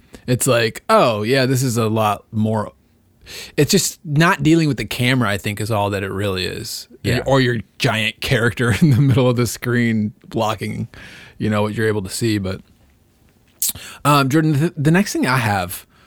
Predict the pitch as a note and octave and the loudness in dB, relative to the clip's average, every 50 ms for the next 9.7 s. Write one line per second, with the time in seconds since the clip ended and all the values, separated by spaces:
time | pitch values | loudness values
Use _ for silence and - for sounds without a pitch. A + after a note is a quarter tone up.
0 | _ _ _ - - A#2+ B2 C3 A#2+ A2+ G#2+ F#2+ G#2+ G2+ G#2 G2 - - - - | _ _ _ -8 -4 -2 0 0 2 0 -2 -2 0 0 0 0 0 -4 -10 -14
1 | _ _ _ _ _ _ _ _ _ _ _ - - - - - - - - B2+ | _ _ _ _ _ _ _ _ _ _ _ -2 -2 0 0 -2 -2 -2 -2 -2
2 | G2+ G2 G2+ G#2 A2 A2+ A2+ - - - - _ _ _ _ _ _ A#2+ B2+ C#3 | 0 0 0 0 0 -2 -2 -4 -8 -12 -16 _ _ _ _ _ _ 2 4 4
3 | C3 A2+ F2 E2 - - F#3 - - D3+ C3+ B2+ A#2+ A#2 B2 A#2+ A#2+ - - - | 4 2 0 -2 -2 -2 -2 0 0 0 2 2 4 4 4 2 2 -2 -6 -10
4 | - _ _ _ _ _ _ _ _ _ - A#2+ A#2 G#2+ F2+ E2 E2 F2 - _ | -14 _ _ _ _ _ _ _ _ _ 0 2 2 2 2 0 -4 -10 -16 _
5 | A2 G#2+ A2 B2 B2 A#2 A2+ G#2+ G2 F#2 - _ _ _ - C3+ A#2+ A2+ G#2+ - | -2 -2 0 0 2 0 0 0 0 -2 -4 _ _ _ -8 -2 0 0 0 2
6 | G2+ G#2 A#2 A#2+ G#2 G2 F#2 G2 G2+ F#2+ - - - - G#2 F2+ - F2+ F2 A2+ | 2 2 2 2 0 0 -2 -2 -2 -2 -4 -6 -2 -2 -2 0 0 -2 -2 -2
7 | B2 B2+ - F3+ F#3+ F#3 E3+ D3 - D3+ D3+ D3 C3+ A2+ A2 - A#2 A2 A2+ A2 | -2 -2 0 0 2 2 0 0 2 2 2 4 4 2 0 0 0 0 0 0
8 | G#2 - G#2+ G#2 G#2 G2+ E2+ F2+ G2 G#2+ G#2+ G2+ E2+ E2+ G2+ A#2 A#2+ A2 - - | 0 -2 -4 -2 -2 -2 -4 -2 -2 -2 -2 -2 -2 0 2 2 2 0 -2 -4
9 | F#2+ A2 B2 C3+ C#3+ - - C#3+ A#2+ A2+ G#2+ G#2+ G2+ | -2 0 0 -2 -2 -2 -2 0 0 0 0 -2 -4